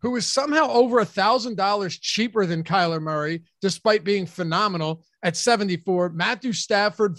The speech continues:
uh, facing his old team in the Lions at seventy-one. Jalen Hurts against Las Vegas. Um, and, and I haven't even listed all of the guys that are very, very viable.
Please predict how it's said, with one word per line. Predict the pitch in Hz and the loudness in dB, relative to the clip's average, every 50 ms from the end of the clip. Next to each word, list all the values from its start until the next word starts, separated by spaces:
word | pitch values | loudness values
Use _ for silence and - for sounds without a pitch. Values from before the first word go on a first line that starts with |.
| - 165 | -2 -2
uh, | 214 196 196 175 165 | 0 0 2 0 0
facing | 156 - - 214 214 202 - 220 196 | 0 0 0 0 0 0 -2 -4 -4
his | 170 175 160 - - | -4 -4 -6 -4 -2
old | 190 202 208 190 | 0 0 0 0
team | 160 - 208 208 202 196 | -2 -4 -4 -4 -2 -2
in | 185 175 | -4 -4
the | 165 156 | -4 -4
Lions | 147 151 165 185 202 202 202 202 185 165 | -4 -2 0 0 0 0 0 -2 -4 -4
at | 160 | -6
seventy-one. | - - 214 196 180 185 180 170 170 175 180 185 180 170 | -4 0 0 0 0 0 -4 -4 -2 -2 -2 -2 -2 -2
Jalen | 165 214 214 226 220 214 196 | 2 2 4 4 4 2 0
Hurts | 170 202 208 196 - | 0 -2 -2 -2 -2
against | 196 175 190 185 175 165 - - | -4 -2 -2 -2 -4 -6 -4 0
Las | 180 180 170 147 139 | 2 2 2 0 0
Vegas. | 151 185 190 185 180 190 180 - - _ _ _ _ _ _ _ | -2 0 0 0 -2 -4 -6 -8 -12 _ _ _ _ _ _ _
Um, | 190 185 185 180 185 190 | 2 2 2 2 0 -2
and, | - 202 214 | -4 -4 -4
and | 214 214 208 | -2 -2 0
I | 226 233 262 | 0 2 2
haven't | 277 285 269 | 2 2 0
even | 247 240 226 208 | -2 -2 -2 -2
listed | 202 214 208 - - 202 - _ | -2 -4 -4 -4 -6 -8 -8 _
all | - 196 214 220 208 | -2 0 0 0 -2
of | 190 | -2
the | 170 185 | -4 -6
guys | 165 185 185 180 175 170 160 139 | -4 -2 -2 -2 -2 -4 -6 -6
that | 165 175 165 | -6 -6 -6
are | 170 - - _ - | -8 -10 -12 _ -16
very, | 147 135 135 185 220 240 247 254 262 233 | -14 -6 -2 0 2 4 4 2 2 0
very | 196 156 139 202 202 214 208 214 214 | -4 -2 0 0 2 2 2 0 0
viable. | 190 151 180 175 180 196 202 185 165 156 151 143 135 | -2 -2 0 2 2 2 2 2 0 -2 -4 -6 -8